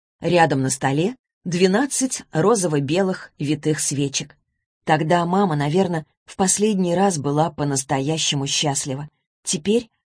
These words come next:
они на вес золота, обычные мгновения, которые мы принимаем как должное.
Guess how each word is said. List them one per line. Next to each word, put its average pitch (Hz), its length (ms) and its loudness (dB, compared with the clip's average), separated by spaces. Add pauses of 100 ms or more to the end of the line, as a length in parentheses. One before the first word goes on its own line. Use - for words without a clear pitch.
(140)
они 175 260 2
на 160 160 2
вес 160 200 -2
золота, 135 560 -2 (300)
обычные 160 540 -2
мгновения, 160 680 2 (200)
которые 233 400 0
мы 175 180 0
принимаем 147 580 -2
как 143 240 -4
должное. 127 520 -4